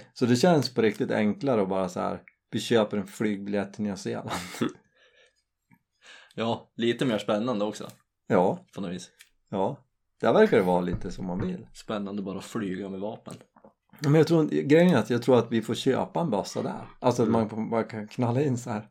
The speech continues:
Speaker 1: "Hej, jag vill <laughs> köpa den här bössan."
Speaker 2: Sen då?
Speaker 1: Ja, men så,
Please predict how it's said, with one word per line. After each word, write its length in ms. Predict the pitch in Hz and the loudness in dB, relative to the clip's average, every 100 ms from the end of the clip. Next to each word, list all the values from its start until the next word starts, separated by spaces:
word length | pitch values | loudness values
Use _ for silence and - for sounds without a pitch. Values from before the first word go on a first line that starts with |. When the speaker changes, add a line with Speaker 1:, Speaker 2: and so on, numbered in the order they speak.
| _ | _
Speaker 1:
"Hej, 200 | - 151 | 8 10
jag 120 | 139 127 | 10 6
vill 160 | 123 | 4
<laughs> 360 | 110 - - - | 0 -4 -10 -4
köpa 320 | - 143 - | 4 6 6
den 80 | 135 | 6
här 80 | 127 | 6
bössan." 480 | 131 123 - 180 123 | 4 2 2 2 2
Speaker 2:
Sen 320 | - 151 135 | 0 -4 -6
då? 200 | - - - - - _ _ _ _ _ | -10 -10 -20 -20 -20 _ _ _ _ _
Speaker 1:
Ja, 160 | - 202 | -2 2
men 120 | 139 | 4
så, 260 | 139 127 | 4 4